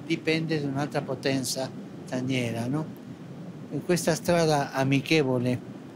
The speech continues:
la sta facendo bene la commissione presieduta dal Cardinal Parolin, e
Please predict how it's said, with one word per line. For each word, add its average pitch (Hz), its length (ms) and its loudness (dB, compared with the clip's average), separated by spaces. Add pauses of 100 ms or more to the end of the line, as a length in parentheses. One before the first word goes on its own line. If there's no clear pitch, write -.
(220)
la 147 140 2
sta - 180 2
facendo 165 500 2
bene 135 480 4 (760)
la 123 480 2
commissione 135 800 2 (340)
presieduta 135 520 4
dal 127 80 2
Cardinal 131 400 2
Parolin, 143 540 4 (680)
e 131 460 2